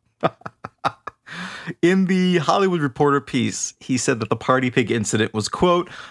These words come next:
Speaker 2: "a metaphor for all the sort of stuff that artists to this day have to do. And as bad as it seemed back then, it is multiplied a thousand times." So he, at least he
Speaker 1: Yeah.
Speaker 2: admits it.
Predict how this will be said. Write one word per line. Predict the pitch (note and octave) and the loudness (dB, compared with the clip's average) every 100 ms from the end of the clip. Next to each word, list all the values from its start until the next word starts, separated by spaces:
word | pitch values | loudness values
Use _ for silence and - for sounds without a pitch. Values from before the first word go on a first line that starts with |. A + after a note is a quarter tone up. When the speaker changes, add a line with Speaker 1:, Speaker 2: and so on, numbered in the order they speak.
| - | -2
Speaker 2:
"a | C#3 | 0
metaphor | C3+ E3 G#3 G#3 A3 A3 | 2 2 0 0 0 0
for | G3+ D#3 - - | 0 -4 -2 2
all | D#3 F3 F#3 | 4 4 2
the | D3 | -2
sort | - C3+ C3 | -2 -2 -2
of | B2 | -2
stuff | - B2+ A#2 | -2 -2 0
that | G#2 - | -2 0
artists | A#2 A2+ A2 - | 2 2 0 -4
to | F3 | -4
this | A3 - | -2 -2
day | - G#3 D3+ | 0 0 2
have | B2 A#2 | 0 -2
to | G#2+ | -6
do. | F#2+ C3+ F#2 E2 - - A2 | -2 0 0 -6 -14 -14 -2
And | C#3 | 0
as | B2+ | 0
bad | - D#3+ F3+ | 0 0 0
as | D3+ | -2
it | |
seemed | - D3+ C3+ | -4 -2 0
back | B2+ A#2+ - | 0 0 0
then, | G#2 G#2 | 0 0
it | G2+ | 0
is | A2 G2 | -2 0
multiplied | G2+ G2 G2 G2+ F#2+ E2+ | 0 0 -2 0 2 0
a | |
thousand | - F2 F2 F2 F2+ | 0 0 2 -2 -8
times." | - E2 C#2 - - | -4 -4 -4 -10 -12
So | - G2+ | -4 -2
he, | G#2+ | 0
at | C#3+ | 2
least | C4+ A2+ | 2 2
he | G#2 | 0
Speaker 1:
Yeah. | |
Speaker 2:
admits | F2 E2 | -4 -4
it. | F#2 | -4